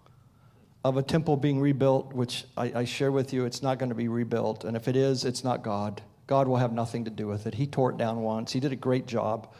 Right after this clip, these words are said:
Who wants to volunteer to sew the veil back up? Are we gonna have two rooms or three? You wanna start animal sacrifice all over again? Beloved, there will not be another temple rebuilt of stone.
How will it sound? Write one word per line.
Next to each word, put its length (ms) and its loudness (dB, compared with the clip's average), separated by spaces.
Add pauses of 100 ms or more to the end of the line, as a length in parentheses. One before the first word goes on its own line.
(180)
Who 200 6
wants 280 6
to 60 -2
volunteer 600 2
to 80 0
sew 300 2
the 100 2
veil 320 2
back 320 -2
up? 340 -8 (920)
Are 120 6
we 120 6
gonna 200 4
have 180 4
two 180 4
rooms 320 4
or 80 2
three? 420 -4 (720)
You 160 4
wanna 220 6
start 420 6
animal 300 2
sacrifice 640 0
all 160 4
over 220 2
again? 320 -2 (580)
Beloved, 520 6
there 140 8
will 160 4
not 260 4
be 180 8
another 360 6
temple 340 2
rebuilt 560 2 (1400)
of 140 4
stone. 560 0